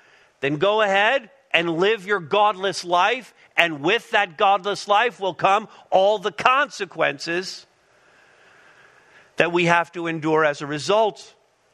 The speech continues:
of living a godless life. God says to us, "You wanna live that way? Here you go. Live that way. Therefore, he shall give them up." Here's the hope.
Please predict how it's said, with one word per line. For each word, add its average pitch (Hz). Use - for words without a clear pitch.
of 143
living 135
a 143
godless 131
life. 131
God 156
says 220
to 160
us, 147
"You 131
wanna 165
live 175
that 190
way? 220
Here 165
you 220
go. 220
Live 156
that 143
way. 110
Therefore, 180
he 180
shall 196
give 175
them 202
up." 247
Here's 107
the 117
hope. 139